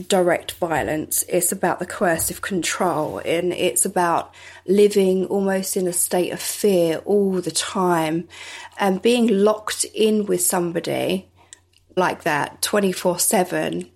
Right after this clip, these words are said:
just must be a living nightmare. I know that in my own situation, often at the weekends when my ex-partner wasn't at work, I would find excuses to kind of go out, and I'd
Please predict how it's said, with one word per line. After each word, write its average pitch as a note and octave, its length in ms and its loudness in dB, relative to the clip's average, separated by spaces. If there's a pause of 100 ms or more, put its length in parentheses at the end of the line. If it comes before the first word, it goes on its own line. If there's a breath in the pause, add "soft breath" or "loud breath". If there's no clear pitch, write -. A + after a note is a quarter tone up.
(120)
just F3+ 300 0
must F3 320 -4
be E3+ 140 0
a E3+ 40 0
living E3 360 0
nightmare. D#3+ 560 -2 (800 loud breath)
I G3 160 4
know F#3+ 260 4
that - 400 -4 (140)
in G3 200 2
my F#3 360 2
own G3+ 340 2
situation, E3 1200 -2 (400)
often G3 400 0
at F3+ 160 0
the F#3 80 -2
weekends F#3 680 0
when E3+ 320 0 (320 loud breath)
my F3 200 2
ex-partner E3+ 640 -2
wasn't F3 640 -2 (540 soft breath)
at F3+ 200 -2
work, F3+ 580 2
I F3+ 160 2
would F3 100 0
find F3 280 -2
excuses - 640 -2
to - 100 -4
kind E3 220 -4
of D#3+ 80 -6
go D#3+ 180 0
out, E3+ 380 2
and D#3 160 -4
I'd D3+ 240 -6